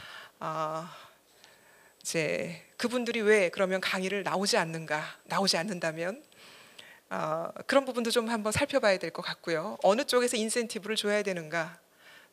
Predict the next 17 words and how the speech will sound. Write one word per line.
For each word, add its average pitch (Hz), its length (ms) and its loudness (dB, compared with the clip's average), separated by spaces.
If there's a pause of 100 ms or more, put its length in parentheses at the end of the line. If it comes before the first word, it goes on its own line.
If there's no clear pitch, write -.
(100)
또 160 540 -4
교사들이 269 540 6
또 170 280 0
강의하면 196 560 -4
무조건 190 340 -2
현장 262 360 0
연계성이 175 400 -2
높아지는가 175 720 -4 (240)
하는 196 180 -2
부분도 170 340 -6
또 175 340 -2
검토가 175 400 -4
필요할 220 260 2
것 196 120 -2
같습니다. 175 580 -6 (420)
어쨌든 226 580 2 (380)
대학과 208 640 4